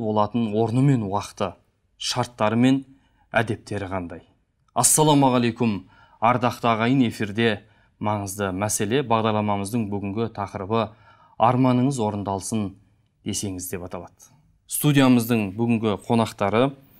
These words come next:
ә, Алматы облысы Қарасай ауданының бас имамы Ринат Сейітқалиұлы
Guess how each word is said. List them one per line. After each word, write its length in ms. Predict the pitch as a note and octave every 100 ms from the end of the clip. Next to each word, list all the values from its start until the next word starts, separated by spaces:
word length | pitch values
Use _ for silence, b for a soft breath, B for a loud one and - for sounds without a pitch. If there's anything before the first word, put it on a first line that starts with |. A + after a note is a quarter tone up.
| b b b b b b b
ә, 120 | - G2+ G2
Алматы 360 | G#2 D3 C#3+ C#3+
облысы 400 | D3 C#3 C3 -
Қарасай 440 | - B2 B2 C3+
ауданының 400 | A#2+ A#2+ A2+ G#2+
бас 240 | G#2 B2 B2
имамы 320 | A2+ A2 G#2
Ринат 320 | A2+ A#2 A2
Сейітқалиұлы 840 | - - A2+ - A2 A2 A2 B2 E3